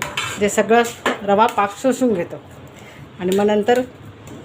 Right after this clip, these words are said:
आपल्याला लाडू वळावे लागतील. आता हे थोडं झाकून ठेवते. हे बघा, आता हे थोडंसं गार झालं आहे. आता याच्यामध्ये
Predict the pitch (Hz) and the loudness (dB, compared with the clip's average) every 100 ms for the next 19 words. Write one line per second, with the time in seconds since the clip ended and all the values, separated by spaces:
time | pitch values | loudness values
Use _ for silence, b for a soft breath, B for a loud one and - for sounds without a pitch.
0 | - - - - - 175 196 220 262 233 | -20 -20 -20 -20 -18 -8 -2 4 4 6
1 | 214 170 156 - - - 147 - - - | 4 0 -6 -10 -12 -12 -12 -12 -14 -16
2 | - - - - - - - - - - | -14 -14 -14 -16 -18 -18 -16 -16 -18 -16
3 | - 190 - 208 233 233 240 247 240 226 | -8 -6 -4 -2 0 2 2 2 2 0
4 | - 147 - - - - - - - - | 0 -8 -10 -16 -18 -20 -20 -20 -18 -18
5 | - - - - - - - - - - | -18 -20 -20 -20 -20 -20 -20 -20 -20 -20
6 | - - - - - - - - - - | -20 -20 -20 -20 -20 -20 -20 -20 -20 -16
7 | 1077 1077 - - _ - 226 214 202 160 | -14 -14 -16 -20 _ -8 -2 0 0 -4
8 | 147 - 180 214 214 208 208 208 208 214 | -10 -12 -4 0 0 0 -2 -2 0 2
9 | 208 226 196 214 208 269 - - - - | 2 0 0 2 2 -2 -8 -20 -20 -20
10 | - - - - - - 175 220 208 220 | -20 -20 -20 -20 -20 -8 -2 2 2 2
11 | 220 214 277 | 2 4 2